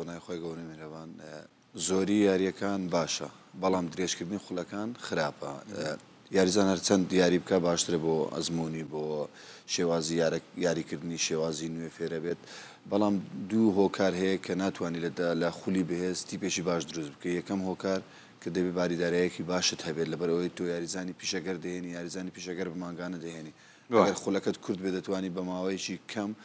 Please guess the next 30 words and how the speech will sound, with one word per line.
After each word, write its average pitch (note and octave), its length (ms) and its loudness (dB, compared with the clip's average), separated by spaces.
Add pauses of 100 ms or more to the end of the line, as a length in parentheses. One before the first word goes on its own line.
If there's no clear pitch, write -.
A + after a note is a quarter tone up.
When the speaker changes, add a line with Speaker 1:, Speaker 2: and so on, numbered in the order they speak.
(240)
Speaker 1:
پارەیەکی F#2+ 500 2
باشی E2+ 320 -2
بدێ. D#2 200 -10 (120)
بەڵام A2 280 0
لەو G2 100 2 (100)
بۆ G2 80 -2 (100)
ماوەیەکی G2 480 0
زۆر G#2 140 2 (100)
ناتوانی F#2+ 420 -2
بەردەوام F#2 440 -2
پارەیەکی E2 440 -4
باشی D#2+ 300 -8
بدەیتێ. D#2+ 320 -8 (400)
ئەوە G#2+ 160 4
یەک G2+ 140 6
لە F#2 100 4
هۆکارەکانە. E2+ 640 -2
دووەم G#2 200 -2 (100)
هۆکاریش F#2+ 380 -2 (560)
دەبێت G2+ 280 0
تیپێکی G2 380 -2 (100)
تواردە G2 320 0 (100)
یاریزانی F#2 480 -2 (100)
تۆپت G2 380 2
هەبێت، D#2 240 -6 (340)
بۆ G2+ 140 2
ئەوەی G2+ 220 6
بتوانن F#2+ 500 2
ئەو A2 100 2 (120)
یاریانەت F#2+ 440 -2